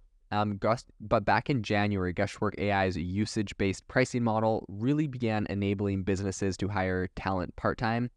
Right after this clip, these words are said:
um, specifically reducing operating, um, and operational expenses. So I think this flexible hiring strategy really empowers businesses to scale their use of services, um, you know,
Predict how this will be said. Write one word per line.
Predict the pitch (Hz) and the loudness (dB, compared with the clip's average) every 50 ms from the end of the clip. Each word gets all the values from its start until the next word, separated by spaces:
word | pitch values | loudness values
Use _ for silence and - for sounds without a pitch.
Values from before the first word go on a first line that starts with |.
| _ | _
um, | - 87 101 101 | -4 -2 -2 -2
specifically | - - - 107 - - - 143 135 135 127 - 135 120 | -2 -4 -4 -4 -4 -2 -2 0 0 0 0 0 0 0
reducing | 107 104 98 104 101 - - 104 104 101 101 98 95 - - _ - - - _ - | 0 2 0 0 0 0 -2 -2 0 0 0 0 -2 -6 -8 _ -20 -20 -20 _ 0
operating, | - 98 98 - 101 101 95 95 95 95 92 92 90 90 95 95 - - - - - _ | 2 2 2 2 2 2 2 2 2 0 0 -2 -2 -4 -4 -6 -8 -14 -20 -20 -18 _
um, | - 90 90 90 90 90 87 | -4 -2 0 0 0 0 -2
and | 87 87 | -2 -2
operational | 85 98 - - 95 92 92 - - 90 | -2 -2 0 0 0 0 0 -2 -4 -4
expenses. | - - - - 90 85 80 - 80 - | -4 -6 -6 -6 -4 -4 -4 -6 -4 -2
So | - 120 107 | 0 2 2
I | 107 | 2
think | - - 196 175 | 2 2 2 2
this | 160 - | 0 -2
flexible | - - - 117 110 - - 117 110 98 | -2 0 0 0 0 0 0 -2 0 0
hiring | - 107 101 101 101 98 | 0 0 0 0 0 -2
strategy | - - - 101 101 101 101 104 | -2 -2 0 0 2 2 0 -2
really | 98 98 101 117 135 147 147 143 131 | -2 -2 -2 0 0 2 2 2 2
empowers | 117 104 - - 101 104 104 98 95 92 - | 0 0 0 2 2 2 2 2 -2 -4 -2
businesses | - 98 92 92 98 92 - 98 95 90 | -2 -2 -2 -2 -4 -4 -4 -4 -4 -4
to | - - 92 | -4 -6 -6
scale | - - - - - - 95 95 98 98 98 | -6 -6 -8 -10 -4 -2 0 2 2 2 2
their | 95 90 | 2 0
use | 90 90 90 98 101 - - | 0 0 0 0 -2 -2 -2
of | 117 104 | -6 -6
services, | - - 123 120 117 123 - - 131 127 131 131 - - - - _ _ _ _ - - | -2 -2 0 0 0 0 -2 -2 -2 -2 -2 -2 -4 -10 -18 -20 _ _ _ _ -12 -6
um, | - 98 98 95 95 92 92 92 - | -2 0 2 2 2 2 2 0 -2
you | - 101 104 | 0 0 0
know, | 95 87 80 - - | 0 0 -2 -4 -8